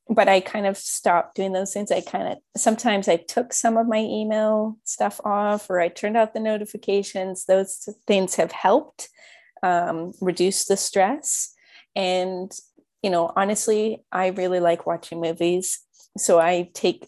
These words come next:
a little bit of time to watch a little T V, a movie here and there,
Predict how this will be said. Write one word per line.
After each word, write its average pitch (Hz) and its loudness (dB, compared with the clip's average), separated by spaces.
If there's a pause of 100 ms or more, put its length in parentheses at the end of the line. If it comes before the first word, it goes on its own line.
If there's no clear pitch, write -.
a 185 2
little 175 4
bit 175 -2
of - -16
time 175 -6
to 175 -4
watch 165 -4
a 170 -8
little 170 0
T - -6
V, 165 -2
a 165 -4
movie 160 -2
here 170 0
and 160 -4
there, 156 0